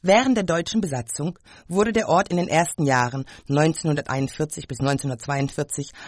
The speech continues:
auch zur Beisetzung der deutschen Soldaten genutzt, die in Thessaloniki starben, bis neunzehnhundertzweiundvierzig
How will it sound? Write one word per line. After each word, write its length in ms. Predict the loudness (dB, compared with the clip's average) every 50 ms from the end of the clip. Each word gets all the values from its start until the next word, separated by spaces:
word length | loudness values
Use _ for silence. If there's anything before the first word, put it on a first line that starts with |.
| -20 -2 _
auch 260 | 4 4 4 4 2
zur 200 | -4 -4 -4 -2
Beisetzung 580 | 0 2 2 2 0 -2 -4 -6 -6 -6 -6
der 120 | -4 -4 -2
deutschen 380 | 0 0 0 -2 -2 -4 -4
Soldaten 460 | 0 0 0 2 2 2 2 0 0 -2
genutzt, 400 | -2 0 0 -2 -2 -6 -6 -4
die 60 | -4
in 80 | -4
Thessaloniki 560 | -4 -4 -4 -2 0 0 0 0 -2 -4 -6 -6
starben, 500 | -4 0 2 4 4 4 2 0 -2 -4 -6 -12 -20 -20 -14 -6
bis 180 | -4 -2 2 4
neunzehnhundertzweiundvierzig 1200 | 6 6 6 6 4 2 0 -2 0 0 0 0 0 0 -2 -2 -4 -4 -4 -6 -8 -8 -10 -10